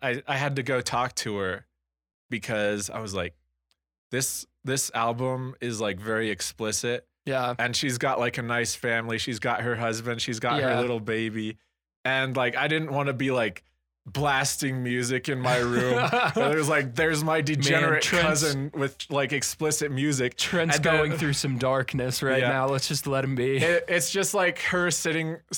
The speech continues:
Speaker 1: her sitting with her daughter and her husband. They're in their nice home. And then
Speaker 2: Yeah.
Speaker 1: all of a sudden you hear, "This dick ain't free." <laughs>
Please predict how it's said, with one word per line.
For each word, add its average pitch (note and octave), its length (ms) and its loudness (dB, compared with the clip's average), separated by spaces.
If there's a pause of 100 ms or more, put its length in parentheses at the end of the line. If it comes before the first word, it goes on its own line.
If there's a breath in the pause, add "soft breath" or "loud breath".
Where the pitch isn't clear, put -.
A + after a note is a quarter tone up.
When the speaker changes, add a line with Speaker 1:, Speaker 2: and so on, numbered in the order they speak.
Speaker 1:
her E3+ 200 2
sitting D#3 360 0
with D3 160 -2
her D3+ 160 -2
daughter C3 580 2
and C3 80 0
her C3 140 0
husband. C3 560 -2 (340 loud breath)
They're D3 160 2
in D#3+ 140 0
their D3+ 120 2
nice C3+ 360 2
home. B2+ 500 -2 (380 loud breath)
And C#3 120 2
then D#3 120 4
Speaker 2:
Yeah. D#3 60 2
Speaker 1:
all D3+ 120 4
of D3+ 60 2
a D3 40 0
sudden D3 340 0
you C3+ 120 2
hear, C3 320 2 (420 loud breath)
"This E4+ 420 4 (200)
dick G#3+ 300 4 (420 loud breath)
ain't A#3 320 4
free." - 840 2
<laughs> - 40 0